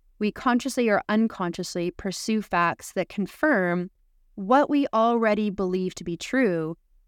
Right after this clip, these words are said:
and we ignore facts that would give us countering evidence. This is how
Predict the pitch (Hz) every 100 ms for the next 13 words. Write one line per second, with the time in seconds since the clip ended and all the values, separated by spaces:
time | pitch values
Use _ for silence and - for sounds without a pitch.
0 | - 330 440 226 180 175 208 - _ _
1 | - 247 247 226 262 359 403 - 202 175
2 | 180 - - - 202 208 208 180 214 202
3 | 202 - - 196 190 - 185 180 - 170
4 | 160 147 - - - _ _ _ _ _
5 | _ _ - 196 254 285 311 285 - -
6 | 214 170 156 160 240